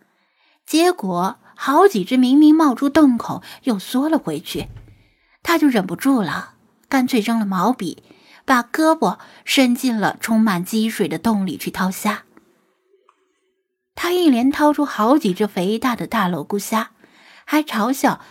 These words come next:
按部就班用毛笔钓虾的吴电工太傻。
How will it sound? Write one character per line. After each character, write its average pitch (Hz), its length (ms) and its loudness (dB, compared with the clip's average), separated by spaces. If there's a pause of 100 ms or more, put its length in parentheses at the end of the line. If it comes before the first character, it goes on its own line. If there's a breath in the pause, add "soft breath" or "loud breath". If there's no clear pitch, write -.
(160 loud breath)
按 240 260 2
部 190 180 -2
就 180 280 -2
班 208 260 -2 (300 loud breath)
用 254 120 2
毛 208 380 2
笔 156 240 -6
钓 196 300 -2
虾 226 180 -2
的 185 100 -2
吴 185 200 -2
电 269 180 0
工 254 160 0
太 294 320 -4
傻。 - 320 -8